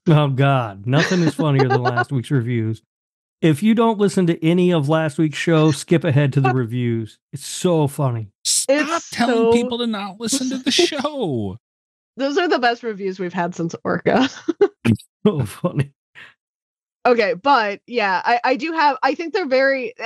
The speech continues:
Speaker 2: they're not funny. They're not laugh out loud funny. No one had a funny thing to say <laughs> about this movie, but I found a one star and a ten star that are, like, the exact opposite <laughs> review of each other.
Speaker 3: I believe
Speaker 2: Uh,
Speaker 3: it.
Speaker 2: so in that way, it's, it's kind of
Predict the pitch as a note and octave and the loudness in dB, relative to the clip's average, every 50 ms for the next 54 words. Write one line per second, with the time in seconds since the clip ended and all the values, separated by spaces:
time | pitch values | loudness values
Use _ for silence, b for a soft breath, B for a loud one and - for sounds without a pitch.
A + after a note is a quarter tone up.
0 | - - - - D#4+ E4 D#4+ E4 F4 D#4+ - - - - - G#3+ G#3 G#3 G3+ G3+ | -12 -6 -2 0 2 4 4 4 4 2 2 -2 -8 -4 -2 -2 0 0 0 -2
1 | G3+ G3+ G3+ G#3 G#3 G#3+ F#3+ G#3 G3+ G3+ G3 F#3+ F#3 F3+ F3 F#3 G#3 F#3 F#3+ - | -2 -2 -2 0 0 0 0 0 -2 -2 -2 -2 -2 -2 -2 -2 -2 -4 -4 -2
2 | - F3+ F3+ F3+ F3+ F3+ - G#3 G3+ G#3 A3+ B3 A#3+ B3 A#3+ G#3 G3 F#3+ G3 G3 | -2 0 0 2 0 0 2 2 4 4 4 4 4 2 2 0 0 0 0 0
3 | F#3+ F#3+ F#3 - - _ - F#3+ F#3+ F#3+ G3 F#3+ F#3+ - F3+ F3+ F#3+ F3+ F3 - | -2 -4 -4 -6 -8 _ -4 -4 -2 -2 -2 -4 -4 -4 -4 -4 -2 -4 -4 -2
4 | - E3 F#3+ F#3+ F3+ F3+ G3+ F3+ - - - C4 A#3+ - - G#3 G3+ G3 G3 A#3+ | -2 0 0 2 2 0 0 -2 -4 -4 -2 -2 -2 -2 0 2 2 2 4 4
5 | A#3+ A#3+ B3+ B B B B E4 B B A#3 A#3+ A#3 A#3 A#3+ C#4+ C#4 C#4+ C4+ C4 | 2 2 2 B B B B -10 B B 2 2 2 2 2 2 2 4 2 2
6 | A3+ A#3+ C#4+ E4 D4+ - - F4+ E4+ D#4 - A3+ A3+ G#3 G3 - A#3+ G3+ G#3 A3 | 2 2 2 2 2 0 2 2 2 2 0 -2 -2 -2 -4 -4 -4 -4 -4 -4
7 | - - F#3+ F#3 F#3 F3+ F3+ - - F3+ F#3+ F3+ F3+ F3+ F3+ F3+ F3+ F3+ - F#3 | -4 -2 0 2 2 2 0 0 -2 0 0 2 2 2 2 2 2 0 0 0
8 | F3+ F3 F3+ F3+ F3 F3 F3+ F3+ F3 - - - F3 F3 - - F#3 - F3+ E3+ | 0 0 0 0 2 2 2 2 0 -4 -4 -2 -2 -2 -2 -2 -4 0 0 0
9 | - - F#3 D3+ - F3 - A#3 - A3 G3+ - D#4+ - - - - - - E4+ | 0 0 -4 -2 -2 -2 0 0 0 0 0 0 0 0 0 0 0 0 2 2
10 | F4 E4+ F4 F#4 G4 _ B B B B B B B B B - - G#3 G3+ G3+ | 2 2 2 0 -2 _ B B B B B B B B B -2 2 2 4 4
11 | G3+ G3 F#3+ E3+ - - - C#4 B3 A#3+ A#3 A3+ A3 G#3+ G#3+ F#3 F#3 F#3 F3+ F3+ | 2 0 -2 -4 -6 -6 -2 0 0 2 2 0 0 -2 -2 -2 -2 -2 -2 -2
12 | F3+ F3 - - - - F#3 F3+ - - - F3+ F3+ F3 E3 D#3+ - - | -4 -4 -8 -12 -14 -12 -12 -12 -8 -4 -2 0 0 0 -2 -6 -14 -18